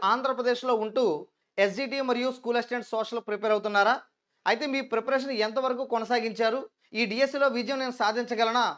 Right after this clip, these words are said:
అనే విషయాన్ని మీరు తెలుసుకోవాలనుకుంటే ఖచ్చితంగా ఒక టెస్ట్ సిరీస్ అనేది మీరు రాయవలసి ఉంటుంది. మరి మీకోసం మన శ్రీ విజేత ఇన్‌స్టిట్యూట్ భీమవరం వారు ఒక అద్భుతమైన టెస్ట్ సిరీస్ మీ ముందుకు తీసుకురావడం జరిగింది.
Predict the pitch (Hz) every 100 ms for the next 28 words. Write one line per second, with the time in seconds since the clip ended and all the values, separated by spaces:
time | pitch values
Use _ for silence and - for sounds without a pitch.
0 | - - 208 208 214 285 269 240 240 233
1 | 202 247 226 220 208 247 220 165 - -
2 | 214 214 277 262 247 254 226 226 - 240
3 | - 269 247 233 233 214 208 196 175 196
4 | 214 202 202 170 156 131 123 - _ -
5 | 170 160 180 277 277 269 277 285 294 -
6 | 202 202 - 262 277 233 262 285 277 233
7 | 240 247 233 233 196 240 240 240 226 226
8 | 254 190 - - 208 220 214 226 214 294
9 | 294 277 269 247 - 254 240 240 220 208
10 | 214 233 202 208 226 214 208 190 190 214